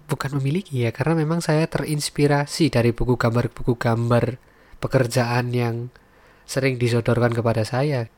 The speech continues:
Kalau ini adalah pekerjaan yang memang menarik untuk saya pada saat umur saat itu.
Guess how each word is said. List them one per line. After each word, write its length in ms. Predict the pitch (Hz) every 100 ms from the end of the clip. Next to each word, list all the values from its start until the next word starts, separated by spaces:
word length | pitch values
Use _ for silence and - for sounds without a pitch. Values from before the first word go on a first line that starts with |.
| _
Kalau 240 | - 123 120
ini 280 | 151 170 180
adalah 240 | 127 113
pekerjaan 560 | 117 123 117 123 160 175
yang 320 | 135 117 117
memang 640 | 117 113 123 160 170 170 160 -
menarik 480 | 143 165 190 156 -
untuk 240 | 127 120
saya 200 | 127 127
pada 280 | - 123 120
saat 240 | 123 120 120
umur 240 | 123 120
saat 280 | - 120 -
itu. 400 | 147 - 120 117